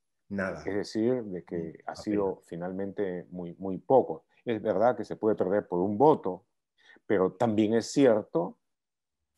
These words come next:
Speaker 2: de que ha habido un porcentaje considerable de la población que, em, tragándose,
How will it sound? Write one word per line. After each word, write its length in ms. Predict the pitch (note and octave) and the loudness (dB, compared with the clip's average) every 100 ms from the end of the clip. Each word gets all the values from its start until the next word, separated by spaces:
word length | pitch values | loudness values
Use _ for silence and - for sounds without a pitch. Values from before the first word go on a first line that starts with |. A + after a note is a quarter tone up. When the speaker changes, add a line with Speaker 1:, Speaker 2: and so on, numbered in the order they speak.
| _ - | _ -12
Speaker 2:
de 100 | - | -2
que 80 | |
ha 40 | G2 | 0
habido 460 | G#2 G2 G2 A2+ - _ _ | 2 2 0 -2 -10 _ _
un 220 | G2 G2 | -12 -12
porcentaje 1120 | - G#2+ F2 F#2+ E2 - G2 - A2 G#2+ G2+ - | -4 -4 -2 -6 -6 0 -2 0 0 0 -2 -2
considerable 920 | A2 - - F2+ E2+ C3 C3 E2+ F2 _ _ _ _ _ | -2 0 0 2 6 6 6 2 -8 _ _ _ _ _
de 100 | F2+ | -2
la 140 | E2+ | -2
población 760 | F#2+ F2+ F2 - G2 A#2 D3+ - _ _ _ _ | 0 -2 -2 -2 -2 -2 -8 -14 _ _ _ _
que, 480 | G2+ G2+ B2 D3 - | 0 2 2 0 -4
em, 600 | G#2 F#2 F2 E2+ E2 D#2+ - _ _ _ _ _ _ _ | -6 -4 -4 -8 -10 -14 -18 _ _ _ _ _ _ _
tragándose, 800 | - D#2+ C3+ D#3 E3 A#2+ G2 | 0 4 4 4 0 0 -2